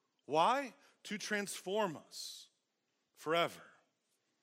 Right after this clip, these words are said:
from one degree of glory to the next, to assure us that the God that saves us loves us through the Spirit of adoption, Romans eight, verse fifteen. And also so that we would delight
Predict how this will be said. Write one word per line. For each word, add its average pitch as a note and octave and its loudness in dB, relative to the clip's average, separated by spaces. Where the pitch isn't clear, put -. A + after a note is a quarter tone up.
from D#3+ -6
one G#3 2
degree F3+ -2
of C#3+ -2
glory B2+ -4
to B2 -10
the G#2 -12
next, - -16
to G3 -2
assure A3 2
us C3+ 4
that E3 -4
the F3+ -6
God F#3+ 4
that D#3+ -2
saves G3+ 0
us C3+ -6
loves G3 0
us - -12
through A3+ 0
the G3 -2
Spirit A3 -2
of G3 0
adoption, G3+ 0
Romans D#3+ -6
eight, E3+ 0
verse C#3 -6
fifteen. C#3+ -6
And B2+ -6
also D#3 -4
so - -8
that B2+ -8
we C#3 -6
would C3 -8
delight B2 -4